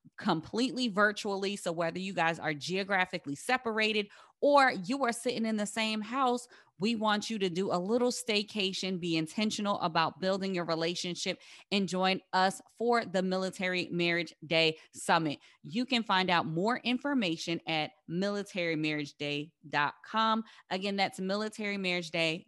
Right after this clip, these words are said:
dot com for the Military Marriage Day Summit. Now, the moment that you've been waiting for, I'm going to introduce our very special guest for this Heart to Heart. We have none other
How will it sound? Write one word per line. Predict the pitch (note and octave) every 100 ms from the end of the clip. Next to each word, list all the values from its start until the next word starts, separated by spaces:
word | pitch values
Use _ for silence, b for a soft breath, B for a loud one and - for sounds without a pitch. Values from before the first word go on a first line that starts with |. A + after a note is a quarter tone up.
| D3+
dot | F3+ C4 -
com | - F3+ F3 F3 b b
for | - E4 D#4+ D#4+
the | B3
Military | A#3 A3+ A3 G#3+ G#3+
Marriage | F#3+ E3+ E3
Day | D3+ D3+ D#3
Summit. | - - C3+ - - _ _ _ _ _ _ _ -
Now, | E3+ G#3 G#3+ C3+ A2+
the | D3+
moment | E3+ A#3 C#4 C4+
that | B3 B3+
you've | A#3+
been | A#3
waiting | A3 G3+ G3+
for, | - G3+ F#3+ F3+ F3+ b b
I'm | - G3 G#3
going | G3 G3
to | - G3+ F#3
introduce | F#3 - F3 E3 D#3+ - -
our | F#3+ A3 A3 D3+
very | C#3 E3+ G3 A3
special | A3 - F#3 F3+ F#3
guest | E3 D#3+ E3
for | E3
this | D3+ D3
Heart | - D3+ C#3+
to | D3
Heart. | C#3 F#3+ G3 - b b
We | D#3 A#3+ C#4+
have | B3 G#3+
none | F#3+ G3+ A#3 -
other | F#3 F3 F3+